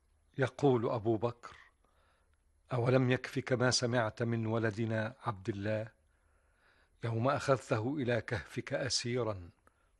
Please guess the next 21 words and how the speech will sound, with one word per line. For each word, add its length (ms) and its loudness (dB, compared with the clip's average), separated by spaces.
ونهبت 480 -2
أمواله؟ 520 -2
أولم 320 6
يكفك 360 -6
ما 200 -2
سمعت 480 -4
من 200 -6
إخواننا 680 -4
يوم 300 6
عبرت 440 6
إليهم 520 2
البحر 400 -4
ولقيتهم 760 0
على 240 0
ساحل 420 -4
الحبشة؟ 520 -8
ماذا 420 6
تريد 440 -2
يا 320 -2
أبا 160 -6
عمرو، 400 -8